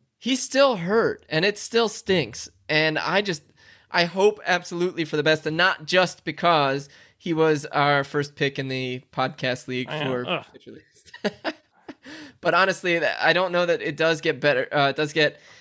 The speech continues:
Speaker 1: any more significant in terms of an injury.
Speaker 2: But I will
Speaker 1: Uh,
Speaker 2: say,
Speaker 1: but
Speaker 2: at least we,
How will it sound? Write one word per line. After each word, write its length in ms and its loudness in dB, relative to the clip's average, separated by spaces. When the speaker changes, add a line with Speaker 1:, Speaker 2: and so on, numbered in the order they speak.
Speaker 1:
any 120 0
more 160 2
significant 800 -2
in 120 -6
terms 300 -4
of 60 -4
an 80 0
injury. 500 0
Speaker 2:
But 280 4
I 80 2
will 100 8
Speaker 1:
Uh, 40 8
Speaker 2:
say, 200 4
Speaker 1:
but 100 2
Speaker 2:
at 80 0
least 320 0
we, 440 0